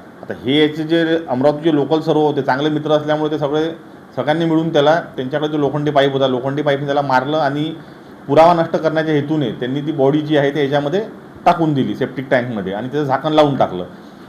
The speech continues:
आता या बालकाने दिलेल्या कबुलीवरून आपण पुढे प्रोसेस सगळी चालू केली.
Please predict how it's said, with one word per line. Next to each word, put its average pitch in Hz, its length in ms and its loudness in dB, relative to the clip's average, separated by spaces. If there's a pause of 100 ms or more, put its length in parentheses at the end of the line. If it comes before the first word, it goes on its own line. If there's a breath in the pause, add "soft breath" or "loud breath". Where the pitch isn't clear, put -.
(140)
आता 131 120 -4
या 131 180 2 (240)
बालकाने 120 400 0
दिलेल्या 160 300 0
कबुलीवरून 151 600 2 (140)
आपण 147 340 -2
पुढे 147 600 0 (460)
प्रोसेस 135 340 -4
सगळी 147 240 2
चालू 147 240 2
केली. 143 300 0